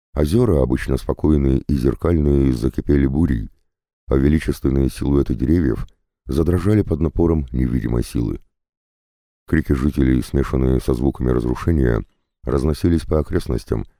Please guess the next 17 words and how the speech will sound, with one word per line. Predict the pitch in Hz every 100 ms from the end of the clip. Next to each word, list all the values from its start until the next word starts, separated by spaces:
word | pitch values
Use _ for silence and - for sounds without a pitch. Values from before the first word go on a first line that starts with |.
| _ _ -
заставляя | 58 62 62 62 60
сердца | 55 - - 62 60
биться | 60 - -
быстрее | 57 60 - 69 65 64
от | - 65
ужаса | 76 65 67 - 64
и | -
отчаяния. | 64 57 - 58 52 50 50 - _ _ _ _ _ _ _ _ _ -
И |
вот | 90 104
среди | 85 95 90
этого | 98 90 85
ужаса | 92 110 71 - 55 50 _ _ _ _
Кейл | - 76 65
почувствовал | 65 - 71 - 64 62
в |
себе | - 62 76 78